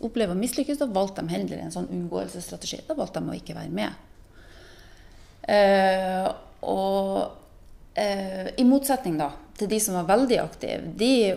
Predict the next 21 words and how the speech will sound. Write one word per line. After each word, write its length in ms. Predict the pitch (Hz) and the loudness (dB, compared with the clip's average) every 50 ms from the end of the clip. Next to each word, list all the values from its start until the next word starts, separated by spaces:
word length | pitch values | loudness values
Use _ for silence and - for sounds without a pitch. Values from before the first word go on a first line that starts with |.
| - - | 0 -2
opplevde, 640 | 214 208 - 226 208 175 160 160 - - - - - - - - - - - - | -4 -4 -2 0 0 2 2 0 -4 -8 -12 -16 -16 -18 -20 -20 -20 -8 -2 -2
eh, 500 | 185 185 180 175 170 170 170 165 165 165 170 165 165 165 - - - - - - - - - | 0 0 0 -2 -2 -4 -4 -4 -2 -2 -4 -4 -4 -8 -14 -20 -20 -20 -20 -20 -20 -4 0
de 160 | 185 190 214 | 0 2 4
hadde 180 | 214 214 208 208 | 4 4 4 2
en 120 | 196 196 202 | 0 0 0
mye 140 | 202 202 196 | 0 -2 -2
sånn 180 | - 170 170 165 | -2 -2 -2 -2
sterkere, 640 | - - - 226 220 - - - 202 175 160 160 156 - - - - - - - - - - - | 0 0 0 -2 -2 -4 -4 -4 -2 0 0 -2 -2 -4 -10 -18 -20 -20 -20 -20 -20 -20 -20 -14
eh, 540 | - - 170 170 170 170 165 160 160 160 165 165 - - | -8 -6 -4 -2 -2 -2 -2 -2 -2 -4 -4 -6 -8 -4
mestringsorientert 1500 | - 175 214 208 - - - - - 226 240 240 247 240 - - - 240 226 240 247 247 247 247 - 240 196 - - - | -2 0 0 0 0 -2 -4 -4 -2 0 2 2 2 2 0 -2 -4 -2 -2 0 0 0 0 -2 -2 -2 -2 -2 -4 -8
forståelse 560 | - 175 - - 190 185 180 170 170 - 165 | -10 -12 -8 -4 -4 -2 -2 -4 -4 -6 -8
av 120 | - 165 - | -8 -8 -8
kompetanse. 480 | 170 165 165 - - - - 180 - - | -8 -8 -8 -10 -8 -8 -8 -8 -6 -6
De 140 | 160 170 | -6 -4
var 180 | 185 208 208 - | -4 -4 -2 0
veldig 320 | 294 320 302 277 196 196 - | 0 2 2 0 0 -2 -2
opptatt 440 | 233 226 - - - 143 - - 170 | -4 -6 -6 -8 -8 -8 -6 -6 -6
av 120 | 170 170 | -6 -6
å 140 | 180 165 165 | -6 -8 -8
bli 180 | - 190 185 | -6 -6 -6
bedre. 520 | 156 - 175 196 233 214 170 - - - | -4 -2 0 0 0 0 -2 -4 -10 -12